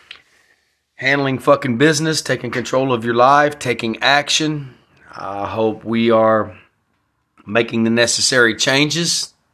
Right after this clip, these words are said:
and holding ourselves accountable. I feel good today. I feel accomplished, and that's a good feeling, and I feel like that certain things are starting to take shape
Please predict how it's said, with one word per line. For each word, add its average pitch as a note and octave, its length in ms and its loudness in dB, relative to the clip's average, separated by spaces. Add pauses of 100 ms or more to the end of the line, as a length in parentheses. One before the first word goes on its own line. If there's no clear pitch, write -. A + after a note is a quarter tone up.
(800)
and G#2 220 -8
holding B2 260 4
ourselves A#2 380 2
accountable. G2+ 600 -2 (540)
I B2+ 160 2
feel C3 300 0
good A2+ 260 2
today. F2 440 -6 (680)
I A2 240 2
feel A#2 480 -2
accomplished, D3+ 880 -2 (500)
and A2 540 -2
that's A#2+ 240 4
a C3 40 -2
good A2 220 2
feeling, D3 580 0
and G2+ 240 -8
I G#2 260 -2
feel A2 340 -6
like G#2+ 400 -2
that G#2+ 400 -2 (1500)
certain D#3 460 0
things D3+ 340 4
are A#2+ 40 -2
starting D3 340 4
to A2+ 40 -4
take C#3 280 2
shape F3 440 2